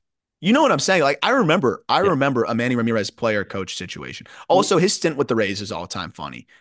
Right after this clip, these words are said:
Speaker 1: Goes one for seventeen at thirty-nine years old and then gets popped for, like, the eighth time. Um, and that was that. Okay, yeah, no, it was twenty fourteen. He was in triple A with Chicago.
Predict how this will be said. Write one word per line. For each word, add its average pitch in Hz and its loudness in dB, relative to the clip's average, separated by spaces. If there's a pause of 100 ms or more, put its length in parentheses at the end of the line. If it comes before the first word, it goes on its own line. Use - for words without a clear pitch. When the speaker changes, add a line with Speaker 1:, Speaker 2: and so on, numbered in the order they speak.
Speaker 1:
Goes 135 2
one 139 2
for 156 -2
seventeen 113 -2 (300)
at 117 -4
thirty-nine 123 0
years 117 -2
old 104 -2
and 101 -4
then 101 -4
gets 98 -8
popped - -6
for, 92 -10
like, 90 -8
the 98 -6
eighth 90 -10
time. 69 -12 (460)
Um, 95 -4
and 117 -2
that 110 -4
was 107 -8
that. 82 -8 (200)
Okay, 170 2
yeah, 190 4
no, 196 2
it 151 -2
was 151 0 (220)
twenty 208 0 (320)
fourteen. 110 -4 (540)
He 143 2
was 139 4
in 131 -2
triple 175 2
A 180 6
with 175 2
Chicago. 170 -2